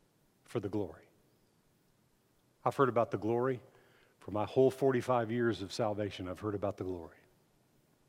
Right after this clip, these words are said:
Heard about it. I've experienced it in different places, time and time and time again.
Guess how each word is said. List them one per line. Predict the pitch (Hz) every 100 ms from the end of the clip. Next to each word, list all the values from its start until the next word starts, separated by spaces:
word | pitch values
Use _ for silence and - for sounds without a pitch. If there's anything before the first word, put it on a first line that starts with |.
| _ _ _ _ _ _ _ _
Heard | - 127
about | 127 120 120
it. | 120 - - - _ _ _ -
I've | 95
experienced | - - - 139 139 127 -
it | 139 - - _ _ _ _ -
in | 98 85
different | 127 - 135
places, | - 135 131 - 135 135 - - _ _
time | - - 147 127 113
and | 98
time | - 131 117
and | 98
time | - - 120 107
again. | 92 98 92